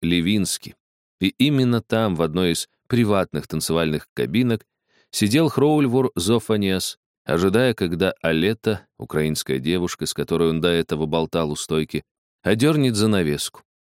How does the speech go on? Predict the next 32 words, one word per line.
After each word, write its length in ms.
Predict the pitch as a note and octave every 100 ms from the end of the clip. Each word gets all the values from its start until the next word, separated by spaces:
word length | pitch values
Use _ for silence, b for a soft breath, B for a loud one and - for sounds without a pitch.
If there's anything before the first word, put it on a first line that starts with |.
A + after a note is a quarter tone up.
| _ _ _ _
По 80 | -
её 240 | C#2+ E2+
телосложению 760 | E2 E2 D#2+ - C#2 D#2 E2+ E2
он 40 |
сразу 400 | D#2+ D2+ F2 D2+
догадался, 580 | C#2+ C#2+ C#2+ F2+ F#2+ -
что 200 | D2+ E2
Алета 320 | D#2+ G2 F2+
была 220 | D2+ E2 F2
трансгендером 840 | E2 D#2+ D2 F2+ G#2+ F2 E2+ D#2 _ _ _
и 120 | - F2
прошла 360 | G2 - A2
долгий 460 | F#2+ A2+ D3 B2+ G#2
путь 260 | - F#2
трансформации, 840 | - F2+ - F2 F2 F2+ E2+ - D2 - _ _ -
но 80 |
ещё 180 | E3 -
не 100 | D3
завершила 560 | B2 C#3 B2+ - C2+ A#1
его. 260 | G#1+ G1+ - _ _ _ _ _ _
Через 320 | - B2 A#2
несколько 480 | A#2 A2 - G2 G2+
минут 320 | F#2+ F#2+ G2
он 140 | E2+ F2
надеялся 540 | E2 F2 E2+ - E2
узнать, 580 | E2 D2+ F#2 E2+ - -
на 180 | - A2
какой 300 | A2 G2+ G#2
стадии 500 | - - G#2 F2+ F#2+
перехода 720 | F2+ F2 F2+ - G#2 D#2+ B1 - _ _
она 280 | F2+ E2+ D2+
находилась. 720 | B1+ - A#1+ A#1+ G1+ -